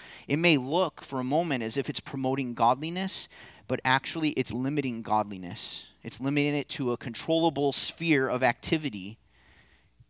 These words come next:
in order, in, in, instead of making it an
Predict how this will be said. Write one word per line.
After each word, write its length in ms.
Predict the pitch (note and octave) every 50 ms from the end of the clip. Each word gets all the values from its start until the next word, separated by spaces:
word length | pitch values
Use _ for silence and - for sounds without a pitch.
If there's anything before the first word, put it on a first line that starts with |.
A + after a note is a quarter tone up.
| _ _ _ _ -
in 120 | C3+ C3+
order, 240 | C3+ C3+ C3+ C3+ -
in, 240 | - C#3+ C3+ C3+ C3+ -
in, 260 | - D3 C#3+ C#3+ C#3+ - -
instead 320 | D3+ C#3+ - - D#3 D3+
of 120 | D3 B2+ B2+
making 340 | C3+ C3+ C#3+ - - C3
it 140 | B2 B2 -
an 140 | B2 A#2+